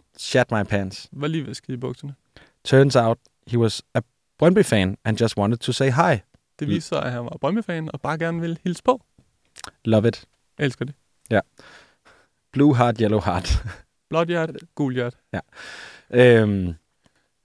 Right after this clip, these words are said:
Speaker 1: ja, det var så i, i sidste uge, men, øhm, dramatisk oplevelse.
Speaker 2: Ja, meget.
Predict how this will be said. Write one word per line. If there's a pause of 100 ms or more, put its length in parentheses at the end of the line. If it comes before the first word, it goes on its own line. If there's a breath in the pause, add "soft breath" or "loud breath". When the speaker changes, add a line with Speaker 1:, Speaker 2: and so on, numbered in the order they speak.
Speaker 1:
ja, (200)
det
var
så
i,
i
sidste
uge,
men,
øhm, (640)
dramatisk (120)
oplevelse.
Speaker 2:
Ja, (200)
meget.